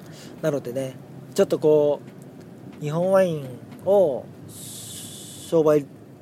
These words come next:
に、なんですか、扱うっていうのに対して結構ね、反対されるんですよ。「いや、儲かんないからやめときなよ」とかね。日本ワインってやっぱ原価が高いんですよ。やっぱまだまだ。だけど、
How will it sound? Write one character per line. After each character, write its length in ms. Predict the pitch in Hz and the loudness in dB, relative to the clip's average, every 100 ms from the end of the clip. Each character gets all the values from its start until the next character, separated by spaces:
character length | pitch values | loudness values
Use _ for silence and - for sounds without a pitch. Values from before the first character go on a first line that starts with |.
| - - - | -20 -20 -12
に、 280 | 139 131 135 - - - - - - - - - - | -10 -10 -14 -18 -20 -20 -20 -20 -20 -20 -20 -20 -10
な 80 | 143 | -10
ん 40 | |
で 60 | - | -10
す 100 | - | -14
か、 160 | 120 160 156 160 | -12 -12 -12 -8
扱 320 | 151 - 151 | -8 -2 0
う 80 | 143 | 0
っ 20 | 143 | -2
て 160 | - | -6
い 40 | 135 | -6
う 40 | |
の 100 | 127 | -8
に 80 | 123 | -8
対 180 | 127 123 | -8 -8
し 60 | |
て 60 | - | 0
結 200 | 208 196 | 0 4
構 160 | 190 | 4
ね、 60 | 156 | 6
反 240 | 143 170 | 2 2
対 160 | 165 175 | 6 6
さ 100 | 180 | 6
れ 140 | 180 | 4
る 80 | 190 | 2
ん 80 | 196 | 0
で 60 | 143 | -4
す 80 | 147 | -4
よ。 180 | 117 104 - - - - - | -4 -6 -14 -14 -12 -12 -2
「い 20 | |
や、 200 | 151 139 | 0 0
儲 180 | 147 156 | 2 2
か 140 | 156 165 | 4 2
ん 60 | |
な 100 | 156 | 2
い 40 | 139 | -2
か 80 | 127 | -4
ら 80 | |
や 40 | 120 | -6
め 120 | 156 | -8
と 100 | 196 | -8
き 100 | - | -8
な 80 | 226 | -6
よ」 180 | 196 143 | -6 -6
と 80 | |
か 100 | 120 | -8
ね。 140 | 110 - - - - | -10 -12 -14 -14 -10
日 60 | 170 | -2
本 100 | 226 | 2
ワ 80 | 202 | 4
イ 20 | |
ン 40 | |
っ 20 | 185 | 4
て 60 | |
や 40 | 151 | 0
っ 40 | |
ぱ 80 | 143 | 2
原 80 | 233 | 0
価 160 | 196 | -2
が 120 | 143 127 | -4 -6
高 220 | 131 190 | -2 -2
い 80 | 196 | -2
ん 40 | |
で 60 | 135 | -6
す 100 | 139 | -6
よ。 100 | 131 | -6
や 60 | |
っ 40 | - | -6
ぱ 80 | |
ま 140 | 143 165 | -2 0
だ 80 | 156 | 0
ま 140 | 135 | -2
だ。 160 | 123 104 - - - - - - - 262 | -4 -8 -12 -12 -10 -10 -10 -10 -4 4
だ 80 | |
け 80 | 254 | 6
ど、 400 | 214 214 175 120 | 8 8 8 2